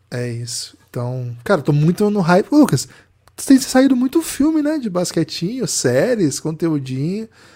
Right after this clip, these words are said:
Cara, honestamente, é, eu conseguia consumir tudo, tudo que aparecia.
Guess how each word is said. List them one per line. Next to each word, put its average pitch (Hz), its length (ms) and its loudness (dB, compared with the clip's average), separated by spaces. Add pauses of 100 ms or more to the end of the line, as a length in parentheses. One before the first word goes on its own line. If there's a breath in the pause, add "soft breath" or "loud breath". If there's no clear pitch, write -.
(300 soft breath)
Cara, - 240 -6
honestamente, 220 1300 2 (160)
é, 147 800 2
eu 170 240 -2 (240)
conseguia 214 560 0
consumir 247 440 -4
tudo, 135 680 -4
tudo 170 300 -4
que 135 120 -4
aparecia. 131 600 0